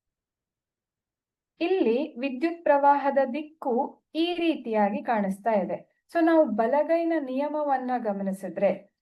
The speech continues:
ಇದು ಪಿ ಬಿಂದು ಅಂತ ತಗೊಂಡ್ರೆ, ಇಲ್ಲಿ ಹೀಗೆ ವಿದ್ಯುತ್ ಪ್ರವಾಹದ ದಿಕ್ಕನ್ನ ಹೀಗೆ ತಗೊಂಡಾಗ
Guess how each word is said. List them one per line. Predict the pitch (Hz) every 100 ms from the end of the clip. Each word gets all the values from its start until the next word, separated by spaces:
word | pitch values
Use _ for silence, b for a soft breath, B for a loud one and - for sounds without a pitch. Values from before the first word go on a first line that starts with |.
| _ _
ಇದು | 269 262 349 381 - _ _ _ _
ಪಿ | 302 302
ಬಿಂದು | 247 277 277 277
ಅಂತ | 233 220 214
ತಗೊಂಡ್ರೆ, | 208 185 185 180 226 330 - _ _
ಇಲ್ಲಿ | 254 247 254
ಹೀಗೆ | 247 269 294 247
ವಿದ್ಯುತ್ | 214 226 233 262
ಪ್ರವಾಹದ | 240 233 233 233 233 220
ದಿಕ್ಕನ್ನ | 233 - 226 214
ಹೀಗೆ | 233 277 294
ತಗೊಂಡಾಗ | 294 214 202 190 175 165